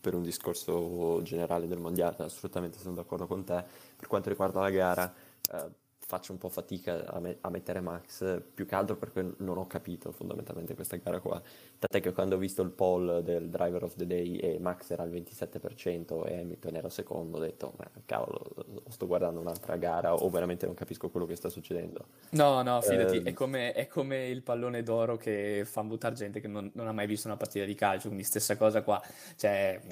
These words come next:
Speaker 2: è, è
Speaker 1: Eh,
Speaker 2: co-,
Speaker 1: però
Speaker 2: come
Speaker 1: comunque
Speaker 2: fai,
Speaker 1: anche
Speaker 2: ma
Speaker 1: tu l'hai messo nel top. Ora io non so
Speaker 2: Ma
Speaker 1: se
Speaker 2: io l'ho
Speaker 1: ti
Speaker 2: messo,
Speaker 1: riferivi
Speaker 2: io l'ho messo
Speaker 1: appunto
Speaker 2: nel
Speaker 1: più per un discorso generale, eh, capisco.
Speaker 2: Più, più per il discorso generale, sì, ma secondo me io l'ho messo nel top semplicemente per come ha recuperato da una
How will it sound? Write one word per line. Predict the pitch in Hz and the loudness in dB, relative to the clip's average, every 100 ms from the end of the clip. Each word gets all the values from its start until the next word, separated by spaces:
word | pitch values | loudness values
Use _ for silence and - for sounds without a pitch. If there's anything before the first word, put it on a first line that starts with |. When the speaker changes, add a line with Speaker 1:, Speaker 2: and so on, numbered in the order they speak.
| 85 | -6
Speaker 2:
è, | 87 87 87 87 87 - | -4 -2 0 0 0 0
è | |
Speaker 1:
Eh, | 92 117 | 2 6
Speaker 2:
co-, | 135 | 8
Speaker 1:
però | 127 | 10
Speaker 2:
come | 143 143 | 10 10
Speaker 1:
comunque | 120 117 | 8 8
Speaker 2:
fai, | - | 8
Speaker 1:
anche | 110 117 | 8 6
Speaker 2:
ma | |
Speaker 1:
tu | - 113 | 6 6
l'hai | 110 101 | 8 8
messo | 104 101 107 | 6 2 2
nel | 98 92 | 2 2
top. | - 104 90 - - - - | 6 6 6 0 -10 -12 -2
Ora | - 107 | 6 6
io | 104 104 | 6 2
non | 98 | 4
so | |
Speaker 2:
Ma | 131 | 6
Speaker 1:
se | |
Speaker 2:
io | 170 214 | 10 10
l'ho | |
Speaker 1:
ti | 151 | 8
Speaker 2:
messo, | 175 - | 6 4
Speaker 1:
riferivi | 175 - 170 | 4 4 4
Speaker 2:
io | 202 | 6
l'ho | 165 | 6
messo | 170 208 | 4 2
Speaker 1:
appunto | 180 160 | 2 2
Speaker 2:
nel | 151 - _ _ | 2 -4 _ _
Speaker 1:
più | - | 0
per | 113 | 2
un | 104 | 2
discorso | 95 - 104 - | -2 0 0 0
generale, | 87 87 92 87 82 92 104 | -4 -2 0 0 -2 -4 -6
eh, | 123 | -4
capisco. | - 92 78 - 104 - - - | -6 -4 -8 -8 -8 -10 -16 -12
Speaker 2:
Più, | - 202 - - 160 | -6 -4 -6 -12 -6
più | 190 277 | -2 4
per | 220 | 6
il | |
discorso | 170 165 151 143 | 6 4 -2 -2
generale, | 131 135 117 | -2 -2 -4
sì, | 156 - 170 - | -4 -4 -4 -4
ma | 156 147 117 | -4 -4 -4
secondo | - 156 185 | -4 -2 0
me | 180 139 | 0 -2
io | 160 | 0
l'ho | 190 | 2
messo | 160 151 | 2 0
nel | 151 143 | -2 -4
top | - 170 | 0 -2
semplicemente | - - 160 160 160 147 151 156 170 | -2 -6 -4 -4 -4 -4 -4 -2 -2
per | - 135 127 | 0 0 0
come | - 160 165 | 0 2 2
ha | |
recuperato | 127 131 - - 139 127 - | 2 0 0 4 4 4 0
da | 131 | 0
una | 120 123 123 117 | 0 -2 -6 -8